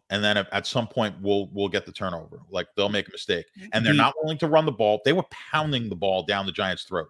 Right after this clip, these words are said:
Speaker 1: like, pounding it.
Speaker 2: The turnaround for the Chiefs will happen when they get Kelce going again, because exactly what you said is what's going on. Ch-, uh, teams are, are covering them deep, and Kelce has not been getting those ten-yard over the middle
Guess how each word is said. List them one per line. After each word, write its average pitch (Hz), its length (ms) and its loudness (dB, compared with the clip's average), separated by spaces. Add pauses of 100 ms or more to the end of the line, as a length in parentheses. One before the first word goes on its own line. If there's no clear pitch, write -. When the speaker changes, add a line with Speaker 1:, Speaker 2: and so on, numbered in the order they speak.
Speaker 1:
like, 101 140 -2 (100)
pounding 120 280 -6
it. 78 100 -18 (440)
Speaker 2:
The 131 80 2
turnaround 160 640 6 (100)
for - 180 0
the 110 80 0
Chiefs 135 320 -2
will 113 120 2
happen 107 500 -2 (400)
when 113 300 4
they 113 140 2
get 107 180 -2
Kelce 110 360 -2
going 101 220 0
again, 92 240 -2
because 95 320 -4
exactly 113 540 -2
what 113 100 -2
you 113 60 -8
said 104 200 -2
is 95 80 -6
what's 101 140 -6
going 98 220 -2
on. 123 260 2 (160)
Ch-, - 120 -10
uh, 98 260 -6
teams 120 260 -2
are, 104 220 0 (280)
are 101 100 0
covering 127 280 2
them 107 140 0
deep, 107 300 -2
and 90 120 -4
Kelce 123 540 0 (360)
has 104 160 -2
not 123 200 2
been 120 120 0
getting 113 280 0
those 101 220 -2
ten-yard 110 680 0
over 110 180 -2
the 107 60 -2
middle 101 440 -2